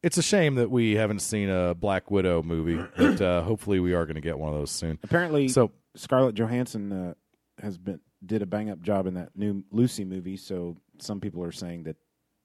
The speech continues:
Speaker 2: when they see her carry a movie by herself, like,
Speaker 1: Okay.
Speaker 2: in that manner, that it might open the door for a Black Widow movie.
Speaker 1: I hope so. So, uh, my point was, um, <coughs> was that I,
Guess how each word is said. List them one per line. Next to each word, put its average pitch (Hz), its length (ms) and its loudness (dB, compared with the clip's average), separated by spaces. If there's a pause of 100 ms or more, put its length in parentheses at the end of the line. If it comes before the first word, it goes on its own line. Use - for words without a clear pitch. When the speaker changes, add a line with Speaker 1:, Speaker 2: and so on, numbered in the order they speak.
(200)
Speaker 2:
when 95 260 -10
they 85 160 -8
see 92 300 -10
her 87 380 -8 (240)
carry 113 280 -2
a 104 40 -2
movie 104 260 -6
by 92 160 -6
herself, 95 540 -8 (200)
like, 117 140 0
Speaker 1:
Okay. 101 180 0
Speaker 2:
in 113 60 -2
that 110 160 -4
manner, 110 260 -4
that 98 180 -4
it 85 80 -16
might 95 300 -10 (160)
open 95 260 -6
the 87 60 -12
door 87 260 -6
for 80 240 -8
a 78 80 -6
Black - 340 -12
Widow 80 200 -6
movie. 76 160 -6
Speaker 1:
I 156 80 2
hope 87 240 0
so. 82 240 -2 (240)
So, 180 340 4
uh, 170 140 2
my 190 160 10
point 202 340 8
was, 104 540 2
um, 107 840 4 (100)
<coughs> - 60 -20
was 131 160 0
that 127 160 2
I, 123 240 0